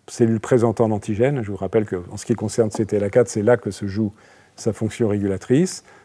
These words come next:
Donc on a un peptide, néopeptide ici, susceptible d'activer le lymphocyte T, mais blocage de la réponse parce qu'il y a l'interaction entre C T L A quatre et B sept. L'anticorps lève cette inhibition,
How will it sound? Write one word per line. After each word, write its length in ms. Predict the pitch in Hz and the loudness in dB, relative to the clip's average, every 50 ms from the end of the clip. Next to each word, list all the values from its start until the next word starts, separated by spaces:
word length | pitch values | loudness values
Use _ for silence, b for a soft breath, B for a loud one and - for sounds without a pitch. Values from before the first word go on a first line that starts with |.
| b b | b b
Donc 280 | 113 120 120 110 - | 0 0 0 0 0
on 140 | 117 110 113 | 0 0 2
a 60 | 113 | 2
un 120 | 107 110 107 | 2 0 2
peptide, 580 | 101 117 104 - - 131 127 120 101 101 92 87 101 | 2 2 2 2 2 4 4 4 4 0 -4 -6 -8
néopeptide 640 | 123 110 113 120 120 110 - 113 101 - - 107 95 | -4 0 4 4 4 4 4 0 -2 -2 -4 -6 -4
ici, 320 | 95 98 - - 156 175 185 | -4 -8 -6 -2 -2 -2 0
susceptible 540 | - - 123 - 127 113 - - 127 113 | 0 -2 0 0 0 0 2 0 0 0
d'activer 460 | 104 110 101 - - - 107 104 110 104 | 2 0 0 0 -2 -2 0 2 2 2
le 60 | 101 | 0
lymphocyte 440 | 98 95 - 101 - - 101 87 - | -4 -6 -8 -8 -8 -8 -10 -6 0
T, 260 | 123 135 165 185 - b b b b b | 0 2 2 0 -2 b b b b b
mais 240 | 113 117 120 123 123 | 0 4 4 6 6
blocage 420 | 110 123 131 127 - 139 123 120 110 | 6 6 4 6 6 6 6 6 6
de 80 | 117 | 6
la 160 | 110 110 107 | 6 6 6
réponse 420 | 104 107 101 - 117 113 107 - - | 4 4 2 0 -2 -2 -2 -4 -8
parce 160 | - - - | -12 -12 -10
qu'il 200 | - 104 101 98 | -8 -6 -4 -2
y 40 | 98 | 0
a 40 | 95 | -2
l'interaction 560 | 101 101 95 104 98 98 101 - - - 101 | -2 -2 -2 -2 -2 -4 -4 -6 -8 -8 -8
entre 180 | 92 - 107 | -6 -6 -8
C 160 | 98 - 104 92 | -6 -6 -6 -4
T 80 | - | -2
L 80 | 98 95 | -2 -2
A 80 | 95 | -2
quatre 240 | - - 98 - - | -2 -4 -6 -6 -6
et 60 | 95 | -8
B 120 | 85 92 90 | -6 -6 -8
sept. 360 | - - - 156 165 - b b b b b | -4 0 0 0 0 -4 b b b b b
L'anticorps 540 | 120 120 117 110 - 107 - 127 110 104 110 | 0 0 0 0 -2 -2 2 4 4 6 6
lève 220 | 113 127 127 117 | 6 6 4 4
cette 240 | - - 95 - - | 2 -4 -6 -6 -6
inhibition, 500 | 95 95 92 92 - - - 117 139 156 | -6 -6 -6 -8 -8 -6 -4 -4 -4 -4